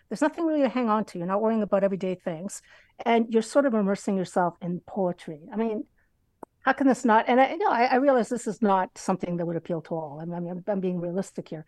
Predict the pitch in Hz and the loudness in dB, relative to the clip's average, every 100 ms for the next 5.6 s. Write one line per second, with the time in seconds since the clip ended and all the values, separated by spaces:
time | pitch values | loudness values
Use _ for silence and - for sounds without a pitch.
0 | _ - - _ - 240 233 277 208 175 | _ -20 -20 _ 0 6 8 8 8 4
1 | 175 - 254 233 208 - - 247 - 240 | 0 2 2 2 -2 -10 -4 -2 -2 -2
2 | 185 - 175 175 156 - - - 247 262 | -4 -6 -8 -6 -8 -10 -6 4 6 6
3 | 349 381 381 339 - 254 240 208 226 226 | 4 2 0 -2 -2 0 2 4 2 0
4 | 233 226 220 196 190 196 190 - 185 208 | -2 2 2 4 2 0 -2 -2 -2 0
5 | 240 - - - 175 | 0 -4 -10 -8 -8